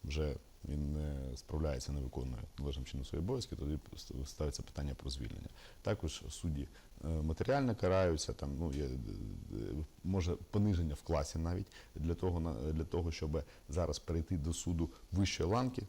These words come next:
наприклад, суду першої інстанції, зап-, до апеляційного, з апеляційного до касаційного, треба мати певний клас, суддя, е, повинен, е, перейти до певного класу,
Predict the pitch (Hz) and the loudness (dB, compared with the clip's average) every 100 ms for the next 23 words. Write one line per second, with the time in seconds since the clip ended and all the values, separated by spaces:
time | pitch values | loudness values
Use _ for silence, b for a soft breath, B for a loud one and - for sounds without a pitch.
0 | - 76 65 69 - 69 - 76 65 - | -6 -6 -4 -4 -2 -2 -2 -2 -4 -6
1 | 67 - 69 - - 67 73 - 67 - | -8 -6 -10 -8 -6 -2 -2 -2 -4 0
2 | 98 73 - 73 69 65 62 58 - 78 | 0 0 -2 -6 -4 -4 -4 -8 -8 -10
3 | - 110 104 71 B B - 98 95 87 | -4 -2 -2 -2 B B 2 2 4 0
4 | B B - 92 87 80 - 87 76 69 | B B 0 2 2 0 4 4 4 0
5 | 62 64 - - - 71 76 64 - 73 | -2 0 -4 -6 -4 0 2 0 -2 -2
6 | 73 - 82 80 71 B B B - 78 | 0 2 2 2 0 B B B -2 0
7 | 73 - 85 80 78 71 - 78 73 65 | 0 0 0 2 0 0 2 2 2 -2
8 | - 69 76 120 | -2 -2 0 -4